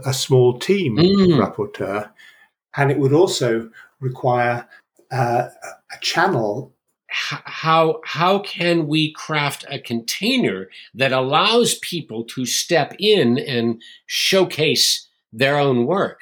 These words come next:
Speaker 2: because the container exists for them to fill? And there are examples. When I left, I actually passed along to the team in Rotterdam, uh, some models in Canada, the International Community, uh, uh, the International Center of Art for Social Change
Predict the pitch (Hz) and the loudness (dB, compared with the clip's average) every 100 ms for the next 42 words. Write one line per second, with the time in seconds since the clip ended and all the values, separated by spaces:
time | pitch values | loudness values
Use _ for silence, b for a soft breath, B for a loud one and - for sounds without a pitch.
0 | - 120 120 117 110 117 - 160 160 127 | -12 -8 -6 -8 -6 -6 -2 0 2 2
1 | 113 107 113 - 110 101 98 104 - - | 0 -4 -6 -6 -6 -6 -10 -14 -16 -10
2 | 190 131 78 B B B 160 175 180 247 | -8 -8 -12 B B B 2 2 4 4
3 | 269 143 170 240 139 - 151 170 175 147 | 2 2 0 0 -2 -4 0 2 2 0
4 | 202 180 - - B B 131 151 175 - | 0 -2 -4 -16 B B 0 0 0 -2
5 | 147 127 - 151 156 - 127 135 175 131 | -4 -4 -4 -2 -2 -2 -2 0 0 -2
6 | 110 104 - 254 165 104 131 247 156 104 | -4 -8 -6 -4 -2 -4 -4 -4 -4 -4
7 | 104 95 - B B 156 131 127 127 - | -4 -4 -10 B B -4 0 0 0 0
8 | 151 127 123 165 208 127 - 135 117 - | 2 2 2 2 2 0 -2 -2 -4 -4
9 | 196 233 123 92 B B - 143 160 156 | -2 0 0 -2 B B -6 -2 0 2
10 | 151 151 139 - 143 147 151 139 143 131 | 0 0 -2 -2 -2 0 2 0 -2 -4
11 | 131 107 - - 147 151 147 143 151 135 | -4 -4 -8 -8 -6 -4 -4 -6 -14 -12
12 | 170 - 196 208 262 180 139 185 151 143 | -12 0 2 4 2 0 2 2 4 2
13 | 156 165 165 101 - 202 190 120 - 110 | 2 2 0 -6 -2 -2 -2 -4 -2 0
14 | 101 156 | 0 -2